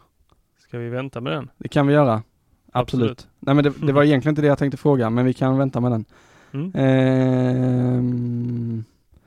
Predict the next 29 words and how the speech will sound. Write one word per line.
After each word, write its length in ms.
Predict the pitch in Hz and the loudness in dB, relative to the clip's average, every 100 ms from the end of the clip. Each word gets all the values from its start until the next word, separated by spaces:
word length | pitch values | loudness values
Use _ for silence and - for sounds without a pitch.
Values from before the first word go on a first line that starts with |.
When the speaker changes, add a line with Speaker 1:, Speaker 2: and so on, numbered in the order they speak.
| _ _ - | _ _ 0
Speaker 2:
det 120 | 190 | 2
här 200 | 202 - | 2 0
kan 180 | - 208 | 0 0
vi 80 | |
ta. 240 | 202 165 104 _ _ _ _ _ _ _ _ _ _ _ _ _ _ _ | 2 2 0 _ _ _ _ _ _ _ _ _ _ _ _ _ _ _
Eh, 480 | - 127 127 127 131 | -2 2 4 2 2
innan 220 | 180 165 | 2 4
jag 340 | 185 175 160 170 | 4 4 2 2
åkte 280 | 165 - | -2 -2
hit 260 | 156 165 - | 0 0 0
idag 280 | 151 147 175 | 0 0 0
så, 400 | - 143 139 139 | 0 2 4 4
eh, 480 | 135 135 135 135 131 - | 2 2 2 0 -2 -6
på 420 | - 156 127 117 110 - | 0 2 4 4 2 0
nyheterna 800 | 127 170 185 175 - 131 123 - - - - _ | 4 6 6 4 4 2 2 0 -10 -20 -20 _
så 160 | - 139 | -8 -4
körde 320 | - 143 143 | 2 4 4
de 220 | 139 127 120 | 2 2 0
en 140 | 120 | 0
liten, 460 | 117 - 120 117 117 | -2 -2 -4 -2 0
eh, 240 | 113 113 | 0 0
debatt, 460 | 113 147 214 160 - | 0 0 -2 -4 -10
diskussion, 880 | - 139 151 175 - 233 202 120 110 | -4 0 0 -2 -2 0 2 0 0
eh, 520 | 113 117 117 117 127 | -2 -2 -4 -4 -4
inslag 560 | 170 214 - 151 113 - | -2 -2 0 0 0 0
om 320 | 147 127 120 | 2 4 2
att, 300 | 120 - - | 0 -4 -4
eh, 220 | 123 117 113 - - _ _ _ _ _ - | -2 -2 -4 -8 -20 _ _ _ _ _ -2
mobilstrålning 1000 | 135 143 123 - 117 107 107 104 104 107 | 2 4 2 0 -2 -2 -2 -2 -4 -8